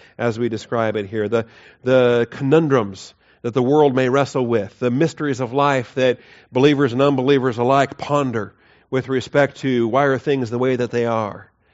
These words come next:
and different components there. And if the unbeliever wants to philosophize, let him philosophize. How about we respond with some wisdom? We can respond with Proverbs and divine viewpoint. And, uh, particularly, hey, you know, they can put whatever.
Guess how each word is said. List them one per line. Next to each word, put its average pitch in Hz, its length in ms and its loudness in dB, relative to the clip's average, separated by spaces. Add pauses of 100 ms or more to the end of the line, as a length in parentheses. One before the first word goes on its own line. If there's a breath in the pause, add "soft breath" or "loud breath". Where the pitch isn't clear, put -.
(260 soft breath)
and 110 160 -6
different 120 300 -4
components 117 560 -4
there. 107 360 -2
And 107 120 -8 (260 loud breath)
if 131 140 -2
the 127 100 2
unbeliever 151 440 6
wants 147 240 4
to 127 80 -4
philosophize, 139 800 0
let 139 140 2
him 139 100 -4
philosophize. 135 760 -2 (260 loud breath)
How 143 100 0
about 151 200 2
we 139 120 2
respond 135 460 0
with 117 100 -4
some 107 200 -8
wisdom? 101 360 -6
We 113 120 -10
can 117 160 -10
respond 117 440 -6
with 107 200 -8
Proverbs 123 600 -12
and 110 280 -6
divine 113 420 -2
viewpoint. 110 640 -12 (640 soft breath)
And, 120 380 2
uh, 117 80 4
particularly, 131 680 2
hey, 120 400 -10
you 143 100 -4
know, 135 100 0
they 143 120 0
can 143 140 -4
put 147 200 0
whatever. 123 480 0